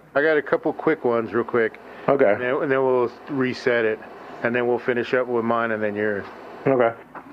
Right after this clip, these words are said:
Speaker 1: So, um, the two quick ones I got. Uh, number one, Ozzy and Sharon celebrated their fortieth year anniversary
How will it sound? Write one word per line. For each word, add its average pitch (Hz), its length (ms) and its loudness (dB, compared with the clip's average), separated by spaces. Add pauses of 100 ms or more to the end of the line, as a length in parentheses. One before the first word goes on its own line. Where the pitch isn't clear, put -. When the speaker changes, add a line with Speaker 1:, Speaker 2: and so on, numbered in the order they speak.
(160)
Speaker 1:
So, 127 320 2
um, 135 300 2 (160)
the 143 80 4
two 196 180 -2
quick 202 300 2
ones 185 160 4
I 180 80 4
got. 175 420 2 (560)
Uh, 123 880 2
number 156 220 2
one, 170 260 4
Ozzy 160 540 2
and 135 100 0
Sharon 156 560 2
celebrated 139 500 2
their 117 100 4
fortieth 127 600 2
year 123 360 2
anniversary 120 720 0